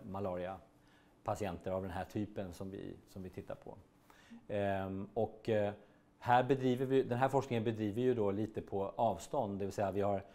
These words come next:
kommersiella rättigheter och vi hjälper med att tillhandahålla drog och vi förstås samarbetar, ehm,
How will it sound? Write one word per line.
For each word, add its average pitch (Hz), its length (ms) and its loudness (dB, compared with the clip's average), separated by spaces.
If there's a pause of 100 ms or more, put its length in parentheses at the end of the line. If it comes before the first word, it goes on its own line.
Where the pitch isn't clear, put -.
(160)
kommersiella 113 520 2
rättigheter 117 640 2
och 101 160 0
vi 101 300 -2
hjälper 104 400 0
med 104 180 0
att - 120 -6
tillhandahålla 95 720 -6 (440)
drog 147 400 0 (160)
och 107 200 -4
vi 104 100 -4
förstås - 320 -4
samarbetar, 107 800 0 (160)
ehm, 95 440 -6